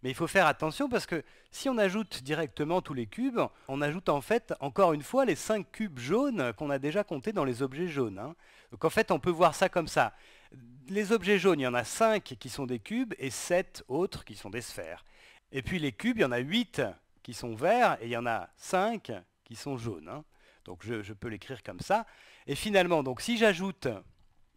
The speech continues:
les, les treize cubes, ce que je vais faire ici, si je fais plus treize, ça c'est le nombre de cubes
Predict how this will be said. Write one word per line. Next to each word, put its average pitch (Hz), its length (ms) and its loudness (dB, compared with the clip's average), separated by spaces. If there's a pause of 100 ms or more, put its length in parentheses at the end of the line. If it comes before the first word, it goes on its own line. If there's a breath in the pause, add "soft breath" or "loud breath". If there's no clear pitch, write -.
(120)
les, 123 340 2
les 113 140 -4
treize 185 300 2
cubes, 143 380 -4 (140)
ce - 80 -20
que - 100 -20
je 92 80 -18
vais 113 100 -8
faire 131 240 -4
ici, 117 360 -10 (460)
si - 160 -12
je 147 100 -2
fais 143 220 -2
plus - 360 -8
treize, 120 460 0
ça 131 180 -8
c'est - 140 -12
le 101 80 -10
nombre 120 300 -8
de 95 100 -12
cubes 160 420 -12